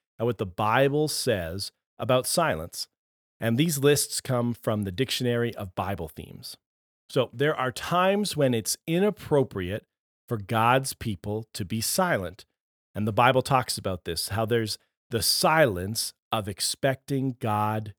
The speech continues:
to act. And so we can think about walking around Jericho, God's people, they walked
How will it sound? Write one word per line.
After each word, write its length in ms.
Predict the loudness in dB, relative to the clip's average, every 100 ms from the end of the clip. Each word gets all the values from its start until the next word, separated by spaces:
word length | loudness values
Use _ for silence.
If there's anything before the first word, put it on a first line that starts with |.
| -8
to 180 | -8 -6
act. 480 | -8 -8 -16 _ -20 _ _ -10
And 100 | -4
so 80 | -2
we 80 |
can 140 | -2 0
think 180 | 0 0
about 360 | 0 0 -2 _ _ _ -4
walking 500 | 2 2 2 0 0
around 520 | 2 2 0 0 -2
Jericho, 600 | -2 0 0 -2 -2 -4
God's 360 | -2 -2 -2 -4
people, 520 | -6 -6 -6 -8 -8
they 100 | -6
walked 400 | -2 0 -2 -6